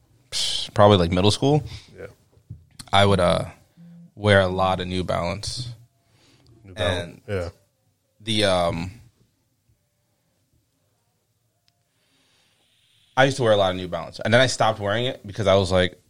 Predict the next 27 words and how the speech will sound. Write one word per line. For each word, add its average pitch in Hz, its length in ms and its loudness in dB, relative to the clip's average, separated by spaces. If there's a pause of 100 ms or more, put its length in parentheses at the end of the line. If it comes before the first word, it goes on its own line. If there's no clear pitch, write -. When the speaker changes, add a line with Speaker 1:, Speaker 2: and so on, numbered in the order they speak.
(280)
Speaker 1:
you 104 80 -4
know, 98 60 2
I 92 80 2
was, 92 140 -4
like, 87 180 -8
younger, 104 300 -2
and 92 140 -4
then 90 120 -4
I 87 200 -4 (380)
got - 220 2
older, 107 320 4
and 98 100 4
I - 20 2
was 90 100 -4
like, 95 100 0
"Oh, 127 160 4
I 120 80 6
wanna, 120 420 -2 (420)
you 113 80 -2
know, 110 160 4
wear, 107 220 4
like, 95 240 2 (160)
more 104 180 2
popular 95 520 2
shoes." - 460 -10 (1160)
And 104 160 -2
then 92 360 -2